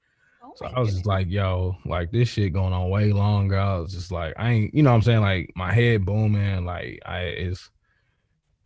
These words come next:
Speaker 2: it's terrible at this point. So I'm just like, I just snuck and did it, and I got, did the test, which sucked. And
Speaker 1: Wait,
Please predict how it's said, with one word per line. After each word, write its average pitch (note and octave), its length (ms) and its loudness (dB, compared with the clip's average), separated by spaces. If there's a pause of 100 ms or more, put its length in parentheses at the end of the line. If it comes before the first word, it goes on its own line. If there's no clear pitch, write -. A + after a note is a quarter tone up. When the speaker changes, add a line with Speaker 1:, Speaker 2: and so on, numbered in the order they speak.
(100)
Speaker 2:
it's - 160 -10
terrible A#2 500 4
at F2 80 -6
this A2+ 200 2
point. F2 320 -8
So F#2 120 -6
I'm G2+ 220 -2
just F#2 180 -4
like, F#2 280 -2
I G2+ 100 -4
just A2 200 -2
snuck G2+ 280 -2
and F2 160 -4
did F#2+ 180 0
it, F#2 220 -4
and F2+ 540 -6 (320)
I E2+ 160 -6
got, G2 500 2
did A2 160 2
the A2 60 -2
test, G#2+ 400 2
which F#2 160 -4
sucked. - 500 -6 (280)
And F2+ 800 -2
Speaker 1:
Wait, G#3+ 240 -14